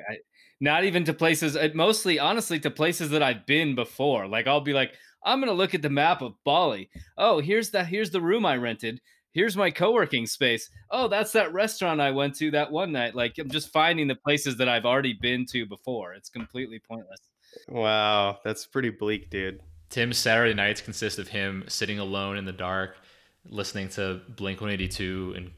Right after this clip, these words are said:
Speaker 3: crying while looking over, uh, Google Maps of
Speaker 2: <laughs>
Speaker 3: Bali.
Speaker 2: Dude, I, I've been, I've been sitting on Kiwi just looking at flights, like, cheap flights, just left and right. Like, "Where can I go?"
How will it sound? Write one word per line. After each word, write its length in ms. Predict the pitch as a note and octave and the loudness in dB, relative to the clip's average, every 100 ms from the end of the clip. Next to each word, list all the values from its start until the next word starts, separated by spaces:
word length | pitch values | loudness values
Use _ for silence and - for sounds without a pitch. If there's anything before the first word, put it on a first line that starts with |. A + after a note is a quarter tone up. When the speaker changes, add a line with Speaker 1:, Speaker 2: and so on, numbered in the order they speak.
| - | -20
Speaker 3:
crying 480 | - F#2+ F#2 F#2 F#2 | -6 -2 -2 -2 -4
while 200 | F2+ F2+ | -6 -6
looking 300 | F#2+ G2 F#2 | -8 -8 -6
over, 360 | F#2 F#2 F2+ | -6 -4 -4
uh, 200 | F2 E2+ | -2 -4
Google 300 | F2 G#2 G2 | -4 -6 -6
Maps 380 | F#2 F#2 A2+ B2+ | -4 0 0 0
of 140 | G#2 - | -4 -2
Speaker 2:
<laughs> 20 | |
Speaker 3:
Bali. 360 | F#2 F#2+ G2 F#2+ - - - | -2 -2 -4 -8 -18 -8 -2
Speaker 2:
Dude, 120 | G2+ | 0
I, 180 | A2 A#2 | 0 0
I've 120 | A2+ C3 | 0 2
been, 160 | A2+ - | 0 0
I've 80 | A#2 | 0
been 120 | B2+ | 0
sitting 320 | A2 A2+ G#2+ G2 | 0 0 0 2
on 180 | G2 G2 | -2 -4
Kiwi 460 | - A2 G#2+ G2+ | -8 -6 -4 -4
just 200 | G2 F#2 | -4 -8
looking 240 | G2+ - G2 | -12 -8 -8
at 140 | - | -10
flights, 440 | - G2 F#2+ - - | -6 -4 -4 -6 -10
like, 140 | G2+ | -10
cheap 280 | - G#2 - | -10 -10 -8
flights, 340 | G#2 F#2+ - | -6 -4 -6
just 180 | - - | -10 -4
left 280 | G#2 G2+ - | -2 -2 0
and 120 | G2+ | 0
right. 220 | G2 G2 | 2 0
Like, 180 | - F#2+ | 0 0
"Where 180 | A#2+ F#3+ | 2 2
can 140 | G3 | 2
I 120 | F#3+ F#3 | 2 4
go?" 580 | E3+ E3 A#2+ G2+ F#2 | 4 4 6 4 0